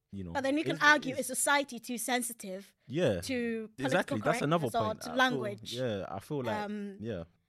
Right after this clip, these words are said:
Speaker 2: and, and is the dialogue which we use back then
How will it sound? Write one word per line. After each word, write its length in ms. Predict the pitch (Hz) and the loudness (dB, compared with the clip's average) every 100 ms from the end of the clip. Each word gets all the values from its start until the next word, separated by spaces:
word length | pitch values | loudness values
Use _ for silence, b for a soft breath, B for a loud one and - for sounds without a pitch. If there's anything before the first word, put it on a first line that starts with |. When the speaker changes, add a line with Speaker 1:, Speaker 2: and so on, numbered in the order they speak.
| _ - | _ -2
Speaker 2:
and, 280 | 254 240 240 | 0 2 0
and 180 | 277 269 262 | 2 2 4
is 120 | 269 | 4
the 80 | 269 | 2
dialogue 680 | 196 269 285 277 240 208 202 | 4 6 8 6 4 0 -2
which 180 | 233 - | -8 -8
we 60 | 233 | -8
use 520 | 226 240 233 - - _ _ _ _ _ | -6 -6 -6 -10 -12 _ _ _ _ _
back 400 | 214 190 240 233 | -6 2 2 2
then 560 | 220 269 233 202 226 269 | 2 4 4 0 -8 -10